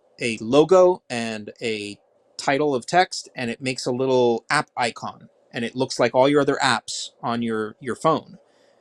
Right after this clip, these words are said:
And if you launch it from the app icon, you get a full screen experience instead of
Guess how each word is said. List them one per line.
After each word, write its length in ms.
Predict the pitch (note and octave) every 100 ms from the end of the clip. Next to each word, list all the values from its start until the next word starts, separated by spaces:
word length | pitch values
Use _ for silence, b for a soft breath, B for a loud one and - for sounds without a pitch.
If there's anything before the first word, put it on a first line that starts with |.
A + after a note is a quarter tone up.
| _
And 220 | B2+ A#2 -
if 180 | C#3+ C#3+
you 140 | B2+
launch 480 | A#2 B2 D#3 F#3+ -
it 140 | B2 - -
from 280 | - C#3+ D3+
the 140 | C#3+ D#3
app 260 | E3 - _ _
icon, 580 | C#3+ A#2+ - G#2+ G#2 A#2+ _ _ _ _ _
you 160 | B2 B2
get 380 | A2+ D#3 C#3 - _ B2+
a 180 | A#2
full 640 | - - - D#3+ D#3+ D3+ -
screen 720 | - - C#3+ D3+ C3+ A#2+ A2 -
experience 720 | - - D3+ C#3+ A#2 G2+ -
instead 520 | B2+ A#2 - D3 C3
of 300 | B2 A#2+ G#2